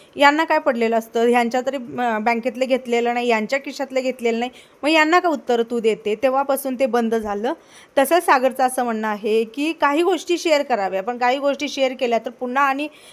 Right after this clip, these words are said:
अ, तो प्रॉब्लेम त्याला पण नको आणि पुन्हा ते विचारणं पण नको. बाकी तो काय काम करतो तर बघा, सागर जो आहे तो जेसीबी ऑपरेटर आहे, सोबत भाड्याने दुसऱ्या जेसीबी आहे तो घेतो आणि चालवतो. फक्त तो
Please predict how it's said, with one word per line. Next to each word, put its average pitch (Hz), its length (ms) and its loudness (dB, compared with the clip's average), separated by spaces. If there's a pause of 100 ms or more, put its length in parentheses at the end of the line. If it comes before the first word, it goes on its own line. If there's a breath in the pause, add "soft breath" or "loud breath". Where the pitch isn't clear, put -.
(100)
अ, 226 200 2 (120)
तो 320 100 8
प्रॉब्लेम 285 520 0
त्याला 269 220 4
पण 320 160 -2
नको 285 280 -2
आणि 262 260 0
पुन्हा 262 260 -2
ते 285 140 -2
विचारणं 240 420 0
पण 240 180 -6
नको. 196 300 -2 (300 loud breath)
बाकी 262 380 4
तो 320 120 4
काय 311 200 4
काम 285 220 -2
करतो 262 380 0
तर 277 200 -2
बघा, 247 320 -2 (340 soft breath)
सागर 269 260 4
जो 285 160 0
आहे 254 340 2
तो 262 160 -2
जेसीबी 240 580 -2
ऑपरेटर 254 560 0
आहे, 220 400 0 (300 loud breath)
सोबत 254 460 2 (120)
भाड्याने 247 560 0
दुसऱ्या 254 360 0
जेसीबी 240 420 0
आहे 226 200 0
तो 233 180 0
घेतो 226 360 0
आणि 233 200 0
चालवतो. 220 640 -2 (540 soft breath)
फक्त 320 320 4
तो 320 320 4